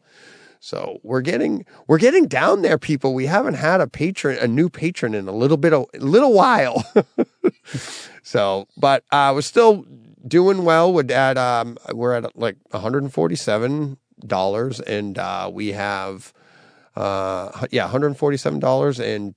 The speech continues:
twenty-seven patrons. So doing well. So, but would like to see that grow so we could give more to people. Um, let's see, what else do we have? Oh, and if you would like to get in touch with us, you can email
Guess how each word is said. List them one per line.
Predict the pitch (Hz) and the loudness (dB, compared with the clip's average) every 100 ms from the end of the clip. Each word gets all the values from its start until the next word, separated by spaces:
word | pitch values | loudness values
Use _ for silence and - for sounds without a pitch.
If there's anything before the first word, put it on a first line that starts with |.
| - | -16
twenty-seven | - 123 123 117 - 107 107 | -8 -4 -4 -2 -2 -2 -6
patrons. | - 85 - - - - | -10 -12 -14 -20 -20 -20
So | - 87 85 87 _ _ _ _ - - | -16 -14 -14 -16 _ _ _ _ -20 -12
doing | 98 101 95 | -8 -8 -8
well. | 92 92 | -10 -12
So, | - - - | -14 -14 -8
but | - 127 | -6 -4
would | 147 196 190 | 4 4 4
like | 175 170 | 0 -2
to | - | -10
see | 160 | -4
that | 156 135 | -4 -2
grow | 127 151 | -2 -2
so | - 117 | -4 -6
we | 113 | -6
could | 113 104 | -8 -10
give | 107 98 | -10 -10
more | 92 98 107 | -8 -8 -8
to | - | -12
people. | 123 185 - - _ _ _ _ - - - - - | -12 -12 -12 -16 _ _ _ _ -20 -20 -20 -20 -8
Um, | - 120 127 127 131 127 - | -2 2 4 4 2 0 -6
let's | 135 - | -10 -10
see, | 113 | -8
what | 95 117 | -4 -2
else | 110 - | -2 -6
do | 104 | -8
we | 95 | -6
have? | 95 90 95 | -6 -8 0
Oh, | 175 123 _ _ 127 | 2 2 _ _ -2
and | 123 123 | 0 0
if | - | -2
you | 139 | 2
would | 143 | 2
like | 139 139 | 2 0
to | - | -4
get | 131 139 | -4 -2
in | 135 | -2
touch | - 139 - | -4 -4 -2
with | 160 | -2
us, | 208 - | -2 -4
you | 120 | -6
can | 123 110 - | -4 -6 -4
email | 131 139 139 127 | 0 2 2 0